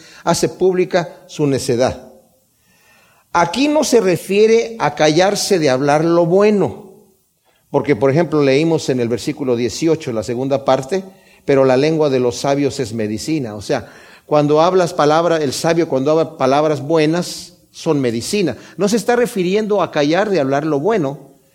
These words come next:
Se está refiriendo simple y sencillamente a no hablar de más.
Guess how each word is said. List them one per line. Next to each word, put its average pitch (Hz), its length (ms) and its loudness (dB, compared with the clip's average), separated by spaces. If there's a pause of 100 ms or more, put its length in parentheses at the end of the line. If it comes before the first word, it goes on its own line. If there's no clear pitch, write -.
(920)
Se - 160 0
está 277 220 4
refiriendo 269 1120 -2
simple 254 540 -2
y - 20 2
sencillamente 214 920 2
a 151 520 0
no 214 360 4
hablar 185 440 2
de 196 100 2
más. - 680 -4